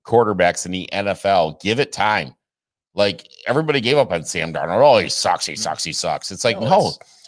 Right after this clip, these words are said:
Speaker 1: the
Speaker 2: yeah,
Speaker 1: dude's
Speaker 2: it's
Speaker 1: electric. I mean, he's got the arm. I mean, we could have gotten an Endeavor there with, with, uh,
Speaker 2: No,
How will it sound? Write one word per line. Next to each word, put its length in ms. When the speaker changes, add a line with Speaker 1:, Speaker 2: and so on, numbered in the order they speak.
Speaker 1:
the 80
Speaker 2:
yeah, 60
Speaker 1:
dude's 180
Speaker 2:
it's 80
Speaker 1:
electric. 440
I 40
mean, 140
he's 120
got 180
the 100
arm. 240
I 60
mean, 140
we 60
could 120
have 100
gotten 340
an 80
Endeavor 480
there 440
with, 220
with, 420
uh, 220
Speaker 2:
No, 160